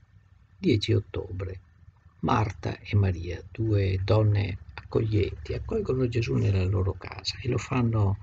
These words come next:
in due forme che oserei definire complementari. Marta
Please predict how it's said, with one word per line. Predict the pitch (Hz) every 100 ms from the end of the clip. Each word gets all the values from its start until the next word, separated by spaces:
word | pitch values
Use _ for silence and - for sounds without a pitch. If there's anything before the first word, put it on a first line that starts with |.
| - - - - - - -
in | 123
due | 120 139 110
forme | - 92 95 92 95
che | - 117 95 95 -
oserei | 107 113 117 113
definire | 104 98 98 101 98 92 -
complementari. | - 120 107 95 98 92 90 90 87 80 87 92 87
Marta | 104 113 113 117 - 95